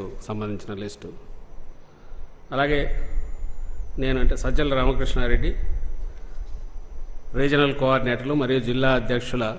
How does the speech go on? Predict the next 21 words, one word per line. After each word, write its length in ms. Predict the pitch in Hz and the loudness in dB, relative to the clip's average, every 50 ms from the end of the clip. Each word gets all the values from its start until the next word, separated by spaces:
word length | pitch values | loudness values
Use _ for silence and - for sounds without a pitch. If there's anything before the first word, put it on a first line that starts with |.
| - - - - - - - | -10 -14 -14 -14 -14 -12 -6
కోఆర్డినేటర్గా 680 | - 127 127 127 120 117 120 117 113 113 110 110 120 127 131 120 | -2 0 0 0 0 0 -2 -2 -2 -2 -4 -4 -4 -2 -2 -2
వ్యవహరిస్తారు. 640 | 113 110 107 107 104 98 - - - 101 98 - - - - - - - - - - - - - - - - - - - - - - - - - _ - - _ _ _ _ _ _ _ _ _ _ - - _ - - _ _ _ - 110 | -2 -4 -4 -4 -6 -8 -10 -12 -12 -12 -12 -14 -16 -14 -14 -12 -12 -12 -14 -18 -18 -20 -20 -20 -20 -20 -20 -20 -20 -20 -20 -20 -20 -20 -20 -20 _ -20 -20 _ _ _ _ _ _ _ _ _ _ -20 -20 _ -20 -20 _ _ _ -12 -10
విజయసాయి 480 | 117 123 143 147 151 139 143 143 139 135 127 | -6 -2 0 0 0 0 2 2 2 2 2
రెడ్డి 160 | 127 117 123 | 0 0 -2
గారు 220 | 120 123 131 165 - - - - - - - - - - - - - _ _ _ _ _ _ - | -2 -2 -4 -6 -8 -12 -16 -20 -20 -20 -20 -20 -20 -20 -20 -20 -20 _ _ _ _ _ _ -6
పార్టీ 300 | 123 139 131 135 160 147 123 - 113 | -6 -6 -4 -2 -4 -4 -2 -4 -2
అన్ని 240 | 120 131 143 156 147 - - 113 | 0 2 2 2 2 0 -2 -2
అనుబంధ 380 | 120 131 139 131 143 151 147 139 | 0 0 2 2 4 2 4 2
విభాగాల 600 | 131 123 123 120 117 127 131 131 127 127 123 120 117 110 107 | 2 2 0 0 2 2 2 2 2 2 0 0 0 -2 -2
ఇన్ఛార్జిగా 460 | 113 107 - 120 113 101 107 120 127 117 | -4 -2 -2 -2 -2 -2 -4 -6 -6 -6
ఆయన 140 | 113 113 117 104 104 | -6 -6 -6 -6 -8
వ్యవహరిస్తారు. 640 | 107 98 - 107 92 - - - - - - - 339 - - - - - - - - - - _ - _ - - _ _ _ _ _ 117 117 | -8 -8 -10 -12 -14 -14 -18 -20 -20 -20 -20 -20 -20 -20 -20 -20 -20 -20 -20 -20 -20 -20 -20 _ -20 _ -20 -20 _ _ _ _ _ -8 -8
ఈ 60 | 110 107 120 | -6 -6 -6
కేంద్ర 220 | 117 120 131 127 | -4 -4 -4 -4
కార్యాలయం 520 | 123 131 123 123 120 120 117 117 117 113 117 117 | -4 -4 -4 -2 -2 -2 -2 -2 -4 -4 -6 -8
నుంచి 240 | 113 - - 123 113 98 92 - 110 | -10 -8 -8 -8 -8 -8 -10 -14 -18
ఇక్కడ 160 | 113 - 117 113 107 | -14 -12 -12 -12 -10
ఎక్కువ 240 | - 135 131 123 | -10 -10 -8 -8
ఉంటాం 200 | 117 107 123 127 123 120 | -8 -8 -8 -8 -6 -6
కాబట్టి 260 | 113 113 110 107 - 110 | -6 -8 -8 -8 -8 -10
అవైలబుల్గా 520 | 110 110 110 107 113 98 98 107 117 | -10 -8 -10 -10 -12 -12 -12 -10 -8